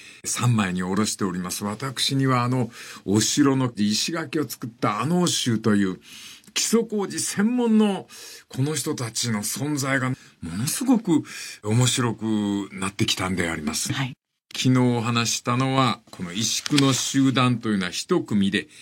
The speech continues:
Speaker 1: 山方、石を切り出す。そして石を運ぶ二方。そして石を組み立てる積み方に分かれているという。山方が四十名でのみ、土のみで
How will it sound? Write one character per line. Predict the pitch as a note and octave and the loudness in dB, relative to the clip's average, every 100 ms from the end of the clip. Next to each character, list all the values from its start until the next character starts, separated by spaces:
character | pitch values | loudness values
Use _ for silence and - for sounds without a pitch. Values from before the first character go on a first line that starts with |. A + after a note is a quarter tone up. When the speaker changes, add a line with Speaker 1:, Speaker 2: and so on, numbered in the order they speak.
| - | -12
Speaker 1:
山 | E2 G2 A#2+ B2+ | -2 2 4 2
方、 | A#2+ A#2 G#2+ F#2 - _ | 0 -4 -4 -8 -10 _
石 | A#2+ - G3 F3 | -4 -2 2 2
を | |
切 | - - | 2 -2
り | B2 A2 | 0 0
出 | G2 | 0
す。 | - - _ - - | -4 -14 _ -20 -12
そ | - | -6
し | D#3 | 0
て | C3 | 2
石 | A#2 A2 - E3+ | 2 0 2 2
を | |
運 | A2+ A2 G#2 E2+ | 0 -4 -6 -8
ぶ | C#2+ C#2 | -10 -6
二 | F2+ G#2 | 0 0
方。 | - B2+ A#2+ A#2+ F#2 _ - - | 2 0 2 -2 -4 _ -20 -20
そ | - D3+ | -6 -2
し | - | 2
て | |
石 | D3 A3 - D#3+ | 2 2 0 2
を | C3+ | 0
組 | - - C#3+ | 0 -2 0
み | |
立 | E3 E3 D#3 | 0 -2 0
て | D#3+ | 0
る | F#2+ - - | 0 -6 -10
積 | - - D3+ E3 | -4 2 4 4
み | |
方 | D#3 D3 C3+ - B2+ | 2 -2 -2 -4 -2
に | A2 | 0
分 | G2 | 0
か | F2+ | -4
れ | E2 | -6
て | - | -10
い | G#2 | -14
る | - | -14
と | - | -16
い | - - | -18 -20
う。 | - - - - | -20 -20 -20 -2
山 | C3 G3 | 2 2
方 | F#3 D#3+ | 2 0
が | D3+ | 4
四 | C3+ C#3 D#3+ | 6 6 4
十 | D3 C#3+ D3 | 2 2 2
名 | A#2+ F#2+ F2 | 2 0 -2
で | D#2+ | -4
の | F#2 C3 | 0 2
み、 | E3+ - | 0 -2
土 | - - E3 | -8 -4 -2
の | C#3 F3+ | 2 2
み | C#3+ | 4
で | G#2+ F3 | 4 2